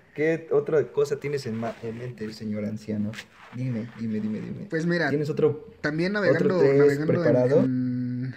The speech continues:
Speaker 2: en Facebook, me encontré
Speaker 1: Simón.
Speaker 2: con un, este, este es más bien un cuestionario, güey, que dice que son preguntas para conocer mejor una persona. Y trae un
Speaker 1: Eh, eh, güey,
Speaker 2: compilado
Speaker 1: ya
Speaker 2: de sesenta preguntas.
Speaker 1: Ajá.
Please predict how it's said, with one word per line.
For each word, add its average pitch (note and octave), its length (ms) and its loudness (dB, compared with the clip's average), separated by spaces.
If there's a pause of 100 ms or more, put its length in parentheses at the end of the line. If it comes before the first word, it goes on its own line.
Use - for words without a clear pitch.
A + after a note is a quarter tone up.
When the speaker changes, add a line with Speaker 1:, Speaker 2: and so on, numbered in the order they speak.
(520)
Speaker 2:
en C3 160 -2
Facebook, E3 560 -2 (500)
me C3+ 120 -2
encontré C3+ 440 -2
Speaker 1:
Simón. A#2 160 2
Speaker 2:
con C#3+ 140 0
un, C#3+ 240 0
este, B2 920 -8
este E3 180 -6
es F#3 80 0
más F3+ 160 0
bien E3 140 0
un D3+ 280 -4
cuestionario, C#3 760 -4
güey, A#2 200 -6
que B2+ 120 -6
dice C3 220 -4
que B2+ 100 -12
son B2+ 200 -6
preguntas C3 640 -6
para A2 260 -14
conocer A#2 380 -12
mejor A#2+ 280 -8
una A#2+ 160 -12
persona. C#3 540 -8 (600)
Y C#3+ 80 -2
trae C#3+ 220 0
un D3+ 60 6
Speaker 1:
Eh, - 40 4
eh, - 40 2
güey, G#3 140 6 (140)
Speaker 2:
compilado D3 220 4
Speaker 1:
ya D3 40 0
Speaker 2:
de C#3 100 -4
sesenta C3 460 -8
preguntas. D3 480 -2
Speaker 1:
Ajá. A#2+ 300 -4